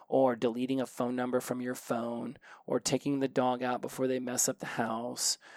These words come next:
or washing your car when it's dirty, or getting the oil changed on time, or having the brakes fixed when they start to squeak, just 'cause somebody else just takes that for granted doesn't mean that you have to. And if that's not the person who's gonna celebrate those things with you,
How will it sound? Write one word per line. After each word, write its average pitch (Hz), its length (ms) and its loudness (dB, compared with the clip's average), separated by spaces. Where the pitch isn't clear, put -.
or 131 240 2
washing 127 460 6
your 135 120 0
car 127 400 4
when 127 140 -4
it's 131 160 -4
dirty, 123 580 -2
or 120 180 2
getting 127 280 2
the 135 160 4
oil 135 300 4
changed 131 480 0
on 131 180 0
time, 120 580 -2
or 120 120 0
having 131 220 2
the 131 60 0
brakes 123 400 2
fixed - 380 0
when 135 80 -2
they 131 80 -2
start 131 280 -4
to 143 60 -4
squeak, - 600 -2
just 160 160 -2
'cause 247 160 6
somebody 156 340 4
else 139 280 6
just - 320 -6
takes - 240 0
that 131 160 2
for - 120 -4
granted 135 540 -4
doesn't 190 300 2
mean 170 200 0
that 135 120 -4
you 131 160 -8
have - 360 -10
to. - 160 -12
And 139 100 0
if 131 120 2
that's 165 260 4
not 208 160 4
the 160 80 0
person 160 340 2
who's 147 120 2
gonna 127 200 -2
celebrate 139 520 2
those 160 200 2
things 170 220 -2
with 165 180 -6
you, 175 240 -6